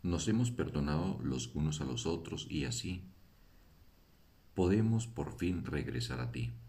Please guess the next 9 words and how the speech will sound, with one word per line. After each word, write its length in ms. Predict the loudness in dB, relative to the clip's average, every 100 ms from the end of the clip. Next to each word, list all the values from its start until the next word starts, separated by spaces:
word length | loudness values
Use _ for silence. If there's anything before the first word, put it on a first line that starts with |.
| -20 -20 -20 -20 -20 -20 -20 -20 -20 -20 -20 -10
Padre, 360 | -4 -2 -2 -4 -12 -20 -20 -20 -20 -20 -20 _ -20 -20 -20 _
tu 140 | -2 -2
Hijo, 280 | 0 -4 -6 -8 -18 -20 -20 -20 -20 -20 -20 -20 -4
que 140 | 2
en 120 | 2 2
realidad 460 | 2 4 4 2
jamás 460 | 0 2 4 4 4
se 100 | 2
ausentó, 560 | -2 -2 -2 0 -2